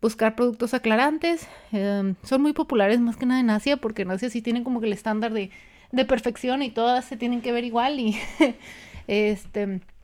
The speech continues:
pero... Ahí va, se me fue el aire, perdónenme.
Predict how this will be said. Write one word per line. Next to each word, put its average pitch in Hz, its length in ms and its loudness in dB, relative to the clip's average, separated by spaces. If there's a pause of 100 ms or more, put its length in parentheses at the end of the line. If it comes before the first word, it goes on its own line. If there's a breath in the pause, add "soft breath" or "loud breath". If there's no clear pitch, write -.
(380)
pero... 202 880 2 (1900 loud breath)
Ahí 277 120 4
va, 233 160 0 (100)
se 349 140 2
me 294 100 4
fue 269 140 4
el 262 80 6
aire, 247 280 4
perdónenme. 254 600 2